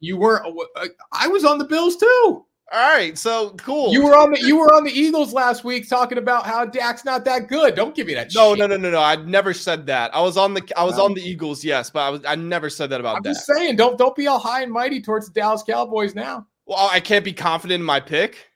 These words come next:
Speaker 1: No, well, last week you're like, "Oh, you know, the Eagles, uh, this is the Eagles, really good Eagles team." Now you're trashing, now you're trashing the Eagles, Grant. So I don't know.
Speaker 2: I'm not trashing the Eagles. That, I literally didn't even mention the Eagles.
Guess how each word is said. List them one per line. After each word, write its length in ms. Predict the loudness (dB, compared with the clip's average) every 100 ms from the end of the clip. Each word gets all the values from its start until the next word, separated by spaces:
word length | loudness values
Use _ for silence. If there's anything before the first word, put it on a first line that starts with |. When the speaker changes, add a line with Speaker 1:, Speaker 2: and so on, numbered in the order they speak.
| -8
Speaker 1:
No, 220 | -4 -2
well, 220 | 0 0
last 280 | 0 -2 -4
week 260 | -6 -6 -4
you're 100 | -4
like, 240 | -2 -4 -4
"Oh, 200 | -4 -6
you 140 | -6
know, 140 | -8
the 60 | -6
Eagles, 380 | -4 -2 -4 -2
uh, 40 |
this 240 | -4 -4 -8
is 40 |
the 100 | -8
Eagles, 300 | -6 -4 -6
really 240 | -6 -6 -4
good 220 | -4 -4
Eagles 300 | -4 -6 -8
team." 200 | -6 -6
Now 100 | -4
you're 120 | -6
trashing, 460 | -8 -10 -12 -12 -16
now 100 | -12
you're 100 | -12
trashing 320 | -10 -8 -8
the 100 | -8
Eagles, 260 | -8 -6 -8
Grant. 300 | -8 -8 -8
So 120 | -10
I 80 | -10
don't 160 | -10 -10
know. 180 | -12 -4
Speaker 2:
I'm 160 | -4 0
not 200 | 0 0
trashing 460 | 0 2 2 0 -6
the 60 |
Eagles. 300 | -4 -4 -4
That, 120 | -6 0
I 140 | 0
literally 360 | 2 -2 -4 0
didn't 220 | 2 2
even 260 | -2 -4 0
mention 360 | 0 0 -4
the 140 | -4 -4
Eagles. 480 | -4 -4 -4 -6